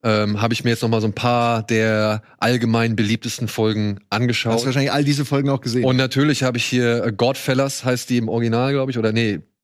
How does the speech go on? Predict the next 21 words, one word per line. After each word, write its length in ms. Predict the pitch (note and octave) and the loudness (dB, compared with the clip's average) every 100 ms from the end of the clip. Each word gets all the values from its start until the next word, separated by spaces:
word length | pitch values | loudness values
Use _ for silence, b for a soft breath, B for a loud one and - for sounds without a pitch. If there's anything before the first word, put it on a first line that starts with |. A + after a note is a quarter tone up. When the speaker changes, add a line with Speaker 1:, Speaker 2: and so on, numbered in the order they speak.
| - | -2
Speaker 2:
Bender's, 400 | A#2+ C3 A#2 - | 0 2 0 -2
Bender's 320 | A2 C3 A#2+ | 0 2 0
the 100 | A2 | -2
Greatest 440 | G2 A2+ C3 C3 B2 | 0 0 0 -2 -2
oder 160 | A#2+ | -2
so, 140 | A#2+ A#2+ | 0 0
ja, 260 | A#2 A2+ | 2 2
oder 100 | A#2 | 2
Bender 220 | G#2+ A#2 A#2 | 0 2 2
der 100 | G#2+ | 2
Gro-, 320 | A2 C3 G#2+ | 2 0 0
Speaker 1:
<laughs> 40 | |
Speaker 2:
Bender 200 | A2 A#2+ | 0 0
der 100 | A#2 | 0
Große 360 | G#2+ A2+ B2+ C#3 B B B | 0 -2 0 -4 B B B
heißt 140 | A#2 A#2+ | -2 0
die, 60 | |
glaub 100 | A#2+ | -2
ich, 80 | A2+ | 0
im 60 | A2 | 0
Deutsch. 240 | A#2 | 0